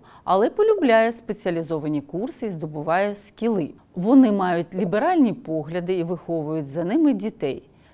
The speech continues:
цінують корисні знайомства. Наступне покоління вам добре знайоме, бо це сучасні підлітки, народжені після двохтисячного року.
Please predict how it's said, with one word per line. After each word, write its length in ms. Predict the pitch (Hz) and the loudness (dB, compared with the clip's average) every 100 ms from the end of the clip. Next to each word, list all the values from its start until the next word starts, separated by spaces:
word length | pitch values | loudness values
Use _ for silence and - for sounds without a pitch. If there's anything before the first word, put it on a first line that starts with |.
| _ | _
цінують 400 | - 370 339 - | -2 2 2 0
корисні 480 | - 180 196 - 156 | -2 -2 -2 -6 -8
знайомства. 720 | 151 147 - - - - - _ _ _ _ _ - | -4 -4 -6 -12 -18 -20 -20 _ _ _ _ _ -8
Наступне 600 | 196 208 - 381 381 233 | -4 -4 -2 -2 0 -2
покоління 600 | - 175 - 190 359 302 | -2 -6 -2 -2 2 0
вам 240 | 180 170 156 | 0 -4 -4
добре 400 | 175 196 226 196 | -4 -2 -2 -4
знайоме, 560 | 185 185 151 139 - - | -4 -6 -6 -8 -10 -14
бо 180 | 165 175 | -8 -8
це 180 | 196 403 | -4 -4
сучасні 580 | 403 285 254 320 - 285 | -4 -4 -4 -2 0 0
підлітки, 760 | 285 226 170 165 160 - 170 | 0 -2 -2 -4 -6 -10 -12
народжені 640 | - 170 165 202 254 294 277 | -6 -4 -2 -2 0 0 0
після 420 | 233 190 - 202 | -2 -8 -6 -8
двохтисячного 960 | 165 165 160 - 185 202 - 185 175 170 | -6 -8 -8 -8 -8 -8 -10 -10 -8 -6
року. 380 | 143 - - | -6 -10 -16